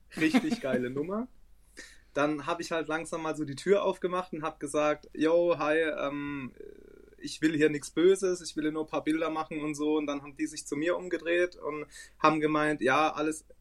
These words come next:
Speaker 1: alles entspannt, sie machen dasselbe.“
Speaker 2: <laughs>
Speaker 1: Okay, gut. So. Dann war die Luft für mich ja ganz am Anfang ja schon mal sauber, ne? So zu dem Moment.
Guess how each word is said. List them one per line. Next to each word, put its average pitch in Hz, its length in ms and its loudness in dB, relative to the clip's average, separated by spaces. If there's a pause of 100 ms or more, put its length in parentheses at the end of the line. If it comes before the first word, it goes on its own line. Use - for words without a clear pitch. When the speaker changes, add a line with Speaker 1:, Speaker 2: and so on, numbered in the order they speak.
Speaker 1:
alles 147 260 -4
entspannt, 156 500 -6
sie - 100 -10
machen 147 260 -6
dasselbe.“ 117 540 -2 (480)
Speaker 2:
<laughs> - 400 -6
Speaker 1:
Okay, 196 300 8
gut. 127 340 -2 (160)
So. 123 140 2 (480)
Dann 143 180 0
war 185 160 6
die 185 80 4
Luft 214 240 0
für 170 140 0
mich 202 260 -2
ja 190 420 0 (280)
ganz 165 260 -2
am 151 100 -4
Anfang 190 340 -6
ja 196 100 2
schon 190 160 -2
mal 202 140 4
sauber, 117 420 0
ne? 185 200 -2
So 185 140 -2
zu 175 180 -10
dem 156 200 -2
Moment. 139 540 -10